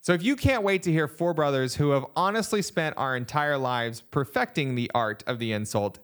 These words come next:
discuss the most creative insults that we can think of, be sure to hit the subscribe button so that you know when the first episode of Ridiculously Logical drops. We're gonna be recording very, very soon and cannot wait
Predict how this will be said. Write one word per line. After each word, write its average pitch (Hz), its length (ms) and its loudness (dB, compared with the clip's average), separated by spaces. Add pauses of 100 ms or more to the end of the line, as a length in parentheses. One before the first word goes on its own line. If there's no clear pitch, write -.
discuss 139 760 -2 (320)
the 151 80 2
most 175 220 2
creative 196 420 2
insults 175 480 0
that 139 180 0
we 175 160 2
can 139 180 -2
think 240 280 0
of, 147 280 2 (360)
be 185 80 2
sure 277 200 0
to 254 60 2
hit 233 160 2
the 208 80 -2
subscribe 175 560 0
button 160 320 -2
so 156 140 -4
that 147 120 0
you 170 300 -2
know 170 240 4
when 151 200 0
the 131 60 0
first 185 380 -2
episode 151 440 0
of 135 440 0 (240)
Ridiculously 156 880 0
Logical 120 560 -2
drops. 110 440 -2 (520)
We're 175 160 4
gonna 220 140 2
be 214 120 0
recording 180 580 0
very, 156 360 2
very 147 260 0
soon 147 460 0 (200)
and 127 200 -4
cannot 160 400 0
wait 135 400 0